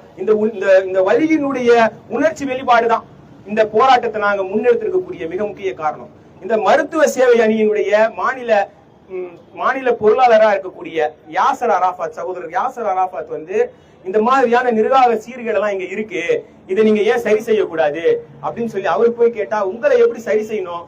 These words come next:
அப்படின்னு சொல்லி அவர் ஒரு பல, அவருடைய சகோதரர்கள்லாம் வச்சு நீ வந்து நியாயமா நடந்துக்கிற ஆள் தானே? நீ வந்து உண்மையா நடந்துக்கிற ஆள் தானே?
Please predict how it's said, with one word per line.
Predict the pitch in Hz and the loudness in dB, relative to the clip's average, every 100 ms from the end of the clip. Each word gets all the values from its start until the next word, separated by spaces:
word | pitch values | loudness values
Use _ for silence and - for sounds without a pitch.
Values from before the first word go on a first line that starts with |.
| - - - | -18 -20 -8
அப்படின்னு | 160 196 269 | -6 -6 -8
சொல்லி | 226 220 | -2 2
அவர் | 185 233 294 | 2 4 6
ஒரு | 285 240 | 6 4
பல, | 214 240 262 233 208 196 - - | 2 4 6 6 4 0 -6 -8
அவருடைய | 170 240 277 233 214 | -2 0 2 2 4
சகோதரர்கள்லாம் | 220 277 262 233 | 4 2 2 2
வச்சு | 240 247 202 - 185 - - - - | 2 4 2 0 -6 -10 -20 -20 -12
நீ | 240 302 | -6 0
வந்து | 285 294 | 2 2
நியாயமா | 277 262 359 359 339 | 4 4 4 4 4
நடந்துக்கிற | 311 294 277 | 4 2 4
ஆள் | 262 254 | 4 4
தானே? | 254 190 - - - - - - | 2 -2 -6 -18 -20 -20 -20 -8
நீ | - | -2
வந்து | 311 311 339 339 330 285 - - | -2 0 4 6 6 2 -8 -12
உண்மையா | 220 330 370 370 | -6 0 4 6
நடந்துக்கிற | 330 320 285 | 6 4 4
ஆள் | 277 277 | 6 6
தானே? | 262 247 | 4 0